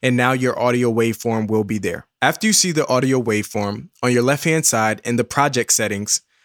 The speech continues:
you will see a new group of settings for this audio waveform. At the top,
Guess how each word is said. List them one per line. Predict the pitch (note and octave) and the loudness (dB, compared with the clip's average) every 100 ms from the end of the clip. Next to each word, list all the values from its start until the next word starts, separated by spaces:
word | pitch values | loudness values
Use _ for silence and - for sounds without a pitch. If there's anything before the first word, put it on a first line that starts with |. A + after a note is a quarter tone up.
| _ - | _ -2
you | C3 | 2
will | D3+ | 4
see | - C#3 | 2 0
a | C3+ | -2
new | B2 C#3 E3 | 0 0 0
group | C#3 C3+ | -2 0
of | C3 | 0
settings | - - A2+ A2+ A#2 - _ - | 0 0 0 -2 -2 -4 _ -20
for | - C#3 C#3 | 0 0 2
this | B2+ A2+ | 0 0
audio | A#2+ A#2+ A2+ | -2 -2 0
waveform. | A2 A2 G2 - - - _ _ _ - - | 0 0 -2 -8 -12 -14 _ _ _ -8 0
At | D#3+ | 0
the | E3+ | 0
top, | - B2 A2 | 0 0 -2